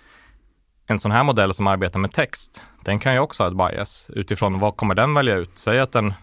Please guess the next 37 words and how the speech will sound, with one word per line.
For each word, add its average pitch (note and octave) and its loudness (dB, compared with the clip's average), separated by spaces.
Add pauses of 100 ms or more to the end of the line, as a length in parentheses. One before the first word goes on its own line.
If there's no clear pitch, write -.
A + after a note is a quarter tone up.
(440)
nu A2 0
kanske A2+ 0
Alice G#2+ 0
i A2+ 2
Underlandet A2+ 2
inte G2 0
är F#2 2
den F#2+ -2
mest, - -4 (240)
där G#2 0
kanske G#2 -2
man G#2 2
inte F#2+ -4
får G2+ -2
de G2 0
värsta G#2+ 0
scenarierna, F#2 0
men G2 0
säg A#2 2
att C#3+ 0
du - -2
har A2 4
en G2 2
forskningsrapport - -2 (580)
och G#2+ -2
modellen A#2 4
blir A2 2
lite B2+ 0
snedvriden A#2+ 0
mot G2+ -2
att G2+ -4
plocka G#2+ 0
ut - -4 (120)
lite C3 -2
mer A2+ 2
sånt G2+ -2
som, G2 -2